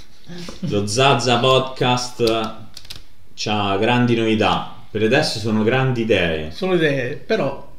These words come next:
Speaker 1: Rivoluzioniamo la scena culturale di Frosinone. La facciamo diventare, allora, se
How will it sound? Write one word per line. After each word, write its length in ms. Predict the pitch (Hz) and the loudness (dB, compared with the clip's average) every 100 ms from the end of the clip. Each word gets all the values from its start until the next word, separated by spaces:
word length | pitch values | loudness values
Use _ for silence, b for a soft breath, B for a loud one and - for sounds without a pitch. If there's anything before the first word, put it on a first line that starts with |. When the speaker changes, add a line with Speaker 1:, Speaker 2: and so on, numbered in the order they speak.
| - 107 | -10 -2
Speaker 1:
Rivoluzioniamo 1500 | 113 131 143 - - 156 156 160 175 175 170 165 165 165 - | 4 6 6 2 2 4 6 6 6 6 6 4 0 -4 -8
la 180 | 101 104 | -4 -4
scena 500 | 104 - 139 139 127 | -4 -2 0 2 2
culturale 1040 | 113 117 - 117 120 123 123 123 123 120 107 | 0 -2 -2 0 4 4 6 8 6 4 -4
di 120 | 104 | -6
Frosinone. 840 | 107 104 107 95 85 85 92 107 - b b b b | -4 -4 -2 -2 -2 -2 -2 -4 -8 b b b b
La 100 | 101 | -6
facciamo 460 | 117 120 - 151 135 | -2 -2 0 2 2
diventare, 1000 | 127 123 120 131 139 139 139 139 135 - | 4 4 4 4 4 4 4 2 0 -4
allora, 320 | 117 123 120 110 | 0 6 6 6
se 400 | 131 127 - | 6 6 4